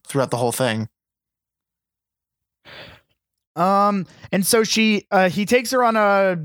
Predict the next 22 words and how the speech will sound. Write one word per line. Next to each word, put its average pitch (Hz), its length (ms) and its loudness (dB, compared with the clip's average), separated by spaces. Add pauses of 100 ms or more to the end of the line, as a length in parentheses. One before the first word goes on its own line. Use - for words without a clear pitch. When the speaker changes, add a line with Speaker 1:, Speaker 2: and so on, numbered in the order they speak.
(140)
Speaker 2:
tour 226 300 0
of, 202 100 -2
like, 202 180 0
a 165 80 0
factory 190 640 0
too, 202 500 0 (320)
and 190 220 2
she's 202 360 0
l-, 185 160 2
he's 196 240 0
like, 202 200 0
"Oh, 220 160 0
great, 202 320 -2
the 190 100 -2
president's 190 720 -2
here," 165 380 0
some, 196 320 0
some 190 200 0
worker, 196 400 2
and 190 100 2
he's 190 140 0
like, 190 220 0